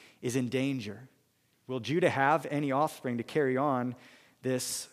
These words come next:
legacy of the family of God? How will this crisis be solved? Well, sadly, things actually get worse before they get better. There's a legacy of deception in the family of Jacob. Remember, Jacob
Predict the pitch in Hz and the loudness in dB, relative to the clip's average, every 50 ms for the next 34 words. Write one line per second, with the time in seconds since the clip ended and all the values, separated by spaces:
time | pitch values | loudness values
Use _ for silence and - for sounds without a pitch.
0 | _ _ 123 127 139 160 156 160 131 - - 131 117 120 123 123 - - 139 - | _ _ -2 0 0 2 2 0 -2 -2 -4 -6 -8 -8 -10 -12 -12 -10 -10 -6
1 | - 131 131 123 139 - - - 160 151 151 156 151 135 131 139 127 113 107 139 | -4 -4 -4 -4 -6 -6 -2 -2 0 0 2 0 0 0 0 -2 -2 -2 0 2
2 | 135 143 135 120 107 - 156 185 196 208 190 196 175 185 - - - 185 170 165 | 2 4 4 2 2 4 4 6 6 6 6 4 2 2 0 0 2 4 4 4
3 | 151 170 160 - - 143 - 185 175 156 117 107 - - - - - - - - | 4 2 -4 -6 -8 -4 0 2 4 4 4 2 0 -6 -14 -20 -20 -20 -20 -20
4 | - - - - - _ _ _ - 139 151 143 - - 175 185 190 196 170 165 | -20 -20 -20 -20 -20 _ _ _ 2 4 4 4 6 10 10 10 12 10 8 6
5 | 151 - 180 165 139 160 170 170 170 - 170 139 143 143 135 135 156 160 151 127 | 4 4 2 6 8 8 8 8 6 2 0 2 2 2 4 2 4 4 2 2
6 | - - 127 - - 143 127 127 127 120 110 127 123 123 - - - - - - | -2 -10 -10 -4 -4 -2 0 0 0 0 0 0 0 0 -2 -8 -18 -20 -20 -18
7 | - 123 151 156 147 139 131 147 156 147 160 143 156 175 214 196 233 220 - 220 | 2 6 8 8 8 8 6 4 4 4 6 8 10 10 10 10 8 4 6 2
8 | 202 160 135 139 - - 190 175 170 - - 156 143 127 131 123 - 160 147 139 | 2 2 2 -2 2 4 4 4 4 2 -2 -4 -2 -2 -2 -2 -2 0 0 0
9 | 131 127 117 107 98 123 127 123 120 113 98 101 113 120 - _ _ - 123 127 | 0 0 -2 -2 0 0 0 0 0 -4 -10 -12 -14 -18 -20 _ _ -12 -4 -4
10 | 139 143 147 151 117 156 170 170 170 175 156 147 | -2 -2 -2 0 4 6 6 6 6 4 2 2